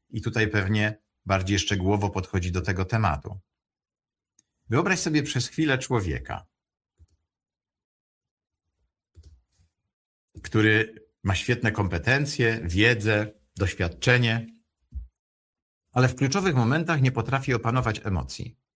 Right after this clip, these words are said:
Wybucha, obraża się, zamraża, ucieka,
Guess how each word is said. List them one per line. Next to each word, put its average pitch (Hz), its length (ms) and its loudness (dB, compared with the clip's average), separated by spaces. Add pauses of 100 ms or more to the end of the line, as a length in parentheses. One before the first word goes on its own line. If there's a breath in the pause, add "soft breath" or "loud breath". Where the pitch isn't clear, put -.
(420)
Wybucha, 117 680 4
obraża 104 560 2
się, 98 320 0 (400)
zamraża, 98 760 4
ucieka, 98 760 0